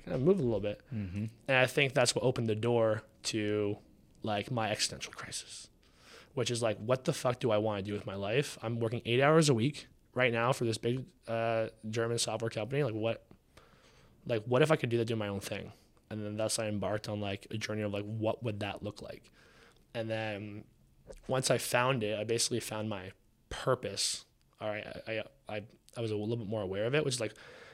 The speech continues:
Speaker 1: what do I get off on? And what I determined was I get off of, um, creating experiences for people,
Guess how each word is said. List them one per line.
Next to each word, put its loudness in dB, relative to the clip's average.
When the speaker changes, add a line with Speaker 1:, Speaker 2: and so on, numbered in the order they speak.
Speaker 1:
what 8
do 12
I 10
get 10
off 8
on? 2
And 2
what 2
I 4
determined 4
was 6
I 2
get 8
off 8
of, -2
um, -2
creating 6
experiences 2
for -6
people, 2